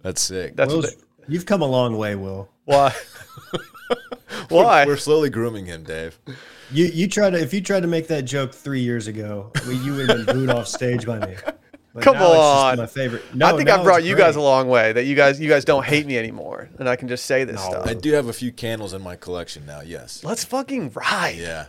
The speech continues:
Speaker 2: Let's
Speaker 1: yeah.
Speaker 2: ride. Are
Speaker 1: Uh-huh.
Speaker 2: people aware that you get free coasters right now?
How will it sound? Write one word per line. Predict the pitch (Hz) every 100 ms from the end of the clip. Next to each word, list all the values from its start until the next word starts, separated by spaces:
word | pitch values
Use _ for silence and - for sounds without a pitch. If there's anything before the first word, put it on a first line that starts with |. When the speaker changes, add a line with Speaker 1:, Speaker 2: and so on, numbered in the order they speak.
| -
Speaker 2:
Let's | 120 -
Speaker 1:
yeah. | 98
Speaker 2:
ride. | 135 214 143 -
Are | 107
Speaker 1:
Uh-huh. |
Speaker 2:
people | 165 240 381
aware | 247 139 180
that | 190
you |
get | 170 -
free | - 185
coasters | - 131 160 220 214
right | 233
now? | 233 254 254